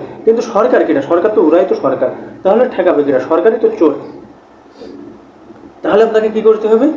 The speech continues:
তাহলে আপনাকে দেখতে হবে যে সমাজে ভালো ব্যক্তিটা কে দাঁড়াচ্ছে, কে চুরি করবে না, কে নামাজ পড়ে, কে পাঁচ ওয়াক্ত নামাজ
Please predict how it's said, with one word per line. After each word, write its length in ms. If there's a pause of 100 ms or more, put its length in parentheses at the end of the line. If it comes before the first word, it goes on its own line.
(240)
তাহলে 220
আপনাকে 280
দেখতে 300
হবে 160 (360)
যে 100
সমাজে 520 (300)
ভালো 260
ব্যক্তিটা 320 (140)
কে 120
দাঁড়াচ্ছে, 380
কে 140
চুরি 140
করবে 220
না, 180
কে 100
নামাজ 280
পড়ে, 140 (360)
কে 100
পাঁচ 240
ওয়াক্ত 180
নামাজ 240